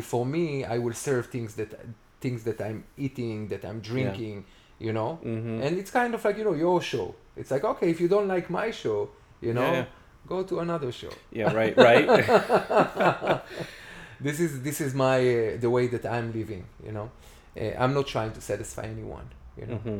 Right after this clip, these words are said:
Speaker 2: Something that came also through Heart
Speaker 1: Mm-hmm.
Speaker 2: River. It's like, um, it's, it's not only through Heart River, through my journey. It's like, I don't try to perform anymore. I'm not a
Speaker 1: Mm-hmm.
Speaker 2: performer,
Speaker 1: Mm-hmm.
Speaker 2: you know? If somebody see, I'm, I'm dancing also.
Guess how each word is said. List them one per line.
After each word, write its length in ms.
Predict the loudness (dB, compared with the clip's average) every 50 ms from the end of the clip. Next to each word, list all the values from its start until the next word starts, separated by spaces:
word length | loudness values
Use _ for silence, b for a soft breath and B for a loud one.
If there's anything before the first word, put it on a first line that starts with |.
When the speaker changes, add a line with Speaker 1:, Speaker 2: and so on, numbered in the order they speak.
| -8 -6
Speaker 2:
Something 420 | -2 0 2 2 0 -2 -6 -6
that 140 | -6 -8 -8 -6
came 380 | -4 -4 -4 -4 -4 -6 -6
also 280 | -6 -6 -6 -8 -10 -12
through 260 | -10 -8 -6 -4 -2
Heart 220 | -2 -2 -2 -2
Speaker 1:
Mm-hmm. 80 | -2 -4
Speaker 2:
River. 200 | -4 -2 -2 -2
It's 160 | -4 -4 -6
like, 140 | -8 -10 b b b b b b b b b b b -10 -6
um, 880 | -4 -4 -4 -4 -4 -4 -6 -6 -6 -6 -8 -8 -10 -10 -12 -14 -16 -18 -20 -20 -20 -16 -12 -12
it's, 140 | -10 -8
it's 180 | -10 -10 -6 -6
not 140 | -6 -4 -4
only 220 | -2 -2 -2 -4 -4
through 220 | -4 -2 0 0
Heart 260 | 0 0 -2 -2 -2
River, 240 | -4 -6 -4 -4 -6
through 220 | -6 -4 -4 -2
my 240 | 0 2 2 2 2
journey. 440 | 2 2 2 2 2 2 0 -2 -2
It's 140 | -2 -2 -2
like, 180 | -2 -2 -4
I 140 | -4 -4 -4
don't 240 | -4 -4 -4 -6 -6
try 220 | -6 -6 -6 -6 -6
to 120 | -6 -8 -10
perform 580 | -12 -14 -16 -12 -8 -4 -2 -2 -2 -2 -4
anymore. 360 | -6 -6 -8 -10 -12 -12 -14 -16 b b b b b
I'm 200 | -2 -2 0 0
not 140 | -2 -2 -2
a 60 | -4
Speaker 1:
Mm-hmm. 80 | -6 -6 -8
Speaker 2:
performer, 560 | -8 -4 0 0 2 2 0 -2 -4 -8 -12 -12 -12
Speaker 1:
Mm-hmm. 300 | -10 -10 -8 -6 -8 -6 -4 -2
Speaker 2:
you 60 | -2 0
know? 300 | 0 0 -2 -4 -6 -10 B B B B B
If 140 | -6 -6 -2
somebody 460 | 0 2 2 2 2 0 0 0 -2
see, 520 | -6 -6 -4 -4 -2 -2 -2 -2 -4 -4 -6
I'm, 240 | -6 -6 -6 -6 -6 -4
I'm 160 | -4 -2 0
dancing 400 | 0 0 0 -2 -6 -10 -10 -8
also. 260 | -10 -10 -12 -14 -18